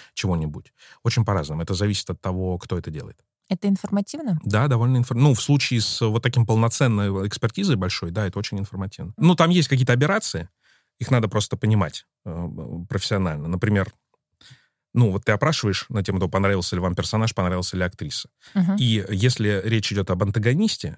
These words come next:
Speaker 1: э, и это, например, детское или семейное кино, то в большинстве случаев у антагониста будут самые низкие оценки.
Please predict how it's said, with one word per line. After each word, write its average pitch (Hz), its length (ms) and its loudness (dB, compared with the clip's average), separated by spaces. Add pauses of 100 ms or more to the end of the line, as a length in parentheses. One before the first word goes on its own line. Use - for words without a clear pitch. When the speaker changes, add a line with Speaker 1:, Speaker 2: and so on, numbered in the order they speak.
(120)
Speaker 1:
э, 92 220 -4
и 107 100 0
это, 110 160 0
например, 95 380 0
детское 104 320 0
или 90 80 -2
семейное 92 420 0
кино, 82 400 -2
то 101 160 0
в 95 60 -4
большинстве 113 440 2
случаев 147 420 0
у 110 40 0
антагониста 107 460 0
будут 95 160 0
самые 104 240 2
низкие 101 300 0
оценки. 82 440 -8